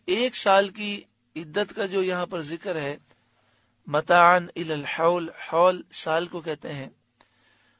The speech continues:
तो जो पिछली आयत गुजरी है, तरतीब में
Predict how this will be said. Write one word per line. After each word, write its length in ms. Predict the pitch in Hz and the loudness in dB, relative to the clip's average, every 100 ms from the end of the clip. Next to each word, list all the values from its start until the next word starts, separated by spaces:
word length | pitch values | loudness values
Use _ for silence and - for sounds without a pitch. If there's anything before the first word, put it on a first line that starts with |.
| _ _ | _ _
तो 120 | 165 | -8
जो 120 | 180 214 | -6 -6
पिछली 320 | 202 202 208 | -8 -6 -2
आयत 260 | 190 185 175 | 0 0 -2
गुजरी 340 | 151 151 180 | -10 -8 -8
है, 200 | 170 151 160 _ _ _ _ _ - | -8 -8 -10 _ _ _ _ _ -2
तरतीब 480 | 165 156 180 214 208 | -2 -2 -10 -10 -10
में 360 | 196 196 202 | -8 -6 -8